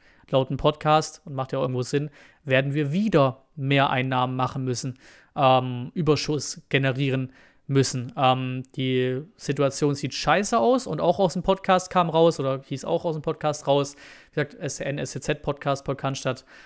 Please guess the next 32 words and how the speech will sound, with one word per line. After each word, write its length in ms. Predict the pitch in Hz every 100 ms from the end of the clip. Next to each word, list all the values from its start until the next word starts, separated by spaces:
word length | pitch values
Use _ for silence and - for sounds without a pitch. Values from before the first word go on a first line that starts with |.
| _
ähm, 320 | 151 131 131 127
dass 160 | - 120
sich 100 | 143
der 120 | 139
V 240 | - 139 139
F 120 | -
B 280 | 135 139 - 156
definitiv 720 | 160 - 190 - 170 170 -
keinen 440 | - 135 143 156
weiteren 340 | 135 135 143 135
Abstieg 520 | 143 - - 143 - _ _ _ -
leisten 420 | 147 160 - 151
darf. 320 | 131 117 - _
Sieht 320 | - - 160
also 240 | 156 147 160
alles 280 | 156 156
nicht 120 | 156 139
so 80 |
rosig 400 | 139 165 175 180
aus. 320 | 165 170 160 - - _
Die 160 | 147 127
wollen 140 | 151
ja, 60 | 156
glaub 160 | 151 143
ich, 80 |
auch 80 | 147
noch 140 | 151 156
einen 80 |
Artikel 380 | 151 147 165 156
mal 140 | 143 139
bringen 480 | 147 147 185 190
irgendwann. 580 | 185 180 175 156 160 165